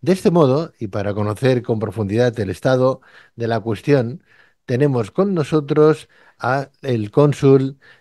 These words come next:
eh, el señor, al ilustrísimo señor Ibrahima Isori, quien el día de hoy ha tenido la amabilidad de acercarse a esta plataforma radiofónica y televisiva para hablarnos no solamente de su país, de Guinea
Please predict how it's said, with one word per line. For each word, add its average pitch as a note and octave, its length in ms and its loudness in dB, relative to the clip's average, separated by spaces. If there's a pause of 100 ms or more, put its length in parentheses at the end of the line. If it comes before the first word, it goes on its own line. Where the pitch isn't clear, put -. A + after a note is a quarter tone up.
(160)
eh, G#2+ 380 -2
el A2+ 160 -4
señor, C3+ 480 -2
al A2 220 -4
ilustrísimo A#2 640 -4
señor C3 480 -4
Ibrahima A#2 680 0
Isori, B2 500 0 (380)
quien G#2+ 220 -4
el A#2 80 0
día D3+ 200 4
de C#3+ 80 4
hoy D#3 120 4
ha C#3 100 0
tenido B2+ 360 0
la A#2 120 0
amabilidad A2 600 0
de C3+ 80 0
acercarse A#2+ 760 -2 (320)
a A2+ 120 -4
esta B2 240 -4
plataforma G#2+ 1040 -4
radiofónica G#2 720 -4
y F#2 80 -8
televisiva D3 720 -2 (400)
para A2 200 -4
hablarnos B2 640 -2
no C#3+ 160 -6
solamente C#3 640 -4
de F#2 80 -10
su G2+ 160 -10
país, C#3+ 400 -4
de G#2 140 -8
Guinea G#2 520 -6